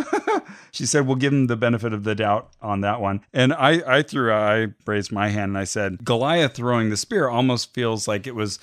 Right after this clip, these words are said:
Speaker 2: sort of conflating the story of Saul throwing a spear at David." And she's like, "Oh, that's actually a good point. Okay. Yeah, maybe." Um, but yeah, that didn't happen in the original story.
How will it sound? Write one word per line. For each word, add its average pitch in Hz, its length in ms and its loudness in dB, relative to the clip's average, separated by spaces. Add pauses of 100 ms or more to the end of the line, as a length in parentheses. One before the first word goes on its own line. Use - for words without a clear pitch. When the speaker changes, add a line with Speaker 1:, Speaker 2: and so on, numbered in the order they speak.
(200)
Speaker 2:
sort 117 220 -4
of 101 80 -6
conflating 110 560 -2
the 101 60 -4
story 101 340 -2
of 95 300 -10
Saul 160 360 0
throwing 101 360 -2
a 90 40 -2
spear 95 300 -2
at 90 140 -12
David." 85 460 -8 (120)
And 101 100 -2
she's 110 160 -6
like, 120 220 -6
"Oh, 427 300 -2 (100)
that's 254 160 -10
actually 147 300 -8
a 147 40 -8
good 185 160 -10
point. - 280 -8 (100)
Okay. 208 320 -6 (300)
Yeah, 247 140 0
maybe." 262 360 0 (140)
Um, 95 320 0
but 101 160 -2
yeah, 92 120 -6
that 92 200 -4
didn't 90 200 -2
happen 90 380 -8
in 90 120 -6
the 87 120 -8
original 87 400 -10
story. 90 440 -6